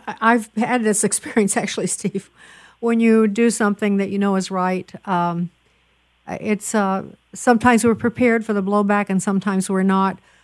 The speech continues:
I, how did your, you had two, how old were your boys? Or how old are your boys, I should say, 'cause this just happened.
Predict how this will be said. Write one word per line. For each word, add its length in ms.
I, 200
how 320
did 180
your, 160
you 180
had 140
two, 160
how 220
old 100
were 100
your 140
boys? 420
Or 60
how 180
old 240
are 180
your 160
boys, 360
I 60
should 160
say, 160
'cause 160
this 120
just 220
happened. 400